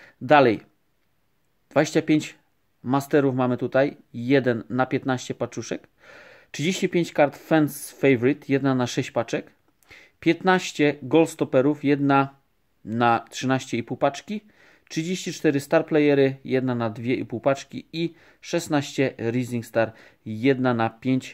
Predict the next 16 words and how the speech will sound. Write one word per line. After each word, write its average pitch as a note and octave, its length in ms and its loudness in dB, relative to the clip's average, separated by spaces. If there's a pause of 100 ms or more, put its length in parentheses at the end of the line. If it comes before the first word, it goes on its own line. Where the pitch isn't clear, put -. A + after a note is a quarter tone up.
(140)
paczuszek, B2+ 540 0
oprócz A#2+ 320 -6
tego A2 280 -2 (260)
sto - 280 -4
siedemdziesiąt B2 680 -6
pięć G#2+ 260 -8
kart, - 380 -4 (340)
e, A2+ 140 0
bazowych. B2+ 800 4 (1000)
Dodatkowo C#3 720 2 (600)
można A#2+ 340 0
tutaj A2 220 -4
trafić A2 460 -6 (920)
zawodników B2 1000 2 (1500)
z - 260 -4
Anglii, C3 440 4